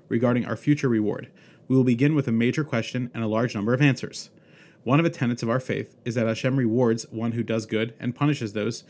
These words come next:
who d-, do bad. But, at the same time, one who does mitzvos is not owed anything from Hashem, who created us and gave us life. He decides to pay us reward out of kindness. We must ask the question of why Olam Haba, the world to come,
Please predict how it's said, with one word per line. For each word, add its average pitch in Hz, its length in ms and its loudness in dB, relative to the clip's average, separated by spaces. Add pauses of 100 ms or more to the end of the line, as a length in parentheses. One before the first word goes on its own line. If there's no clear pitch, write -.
(320)
who 120 160 -2
d-, - 120 -14 (440)
do 117 140 0
bad. 123 320 0 (540)
But, - 240 2 (680)
at 123 100 -4
the 123 60 -6
same 151 220 2
time, 117 380 0
one 131 160 0
who 139 80 2
does 117 220 -2
mitzvos 123 500 -2
is 120 140 -8
not 135 220 -2
owed 135 160 2
anything 104 300 -4
from 110 80 -8
Hashem, 120 380 -4 (240)
who 147 80 -2
created 143 340 2
us - 240 -10
and 110 80 -10
gave 120 160 -4
us 123 140 -6
life. 127 320 -10 (260)
He 160 160 4
decides 139 420 2
to 117 80 -6
pay 131 140 0
us 127 140 -2
reward 117 360 0 (180)
out 110 100 -4
of 104 80 -6
kindness. - 480 -8 (400)
We 127 100 2
must 151 240 2
ask 143 200 -2
the - 60 -12
question 143 360 -2
of 101 120 -10
why 127 220 0
Olam 117 240 -2
Haba, 131 280 0
the 107 80 -6
world 123 220 -2
to 135 60 -14
come, 117 320 -2